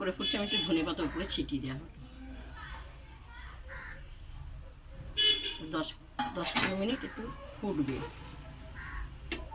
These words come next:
আর একটু আলু সিদ্ধ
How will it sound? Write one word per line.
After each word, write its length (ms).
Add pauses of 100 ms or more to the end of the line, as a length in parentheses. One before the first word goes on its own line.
(720)
আর 140
একটু 160 (640)
আলু 160 (100)
সিদ্ধ 220